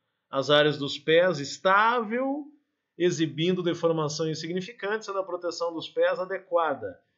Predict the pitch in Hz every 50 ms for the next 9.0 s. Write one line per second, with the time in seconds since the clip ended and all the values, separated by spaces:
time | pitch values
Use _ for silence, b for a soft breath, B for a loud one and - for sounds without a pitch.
0 | _ _ _ _ 135 156 165 165 - 185 175 170 160 - - - 180 180 190 190
1 | 196 208 208 214 214 208 - _ _ _ _ - 135 160 165 160 151 165 156 156
2 | - 165 170 214 262 254 285 269 165 - - 151 147 147 139 131 123 147 151 151
3 | 151 - 151 147 147 135 - - - 147 143 160 190 190 190 208 190 - 180 185
4 | 175 - - 170 151 143 147 156 170 175 185 175 165 151 - - _ 139 135 151
5 | 185 220 214 220 226 214 190 160 160 147 165 220 247 185 147 135 147 165 208 254
6 | 247 208 123 127 123 117 - _ 101 98 90 76 _ _ _ _ _ _ _ _
7 | _ _ _ _ _ _ _ _ _ _ _ _ _ _ 135 135 135 135 - 165
8 | 180 202 185 - 180 175 170 165 165 175 170 147 131 104 87 71 64 53 - _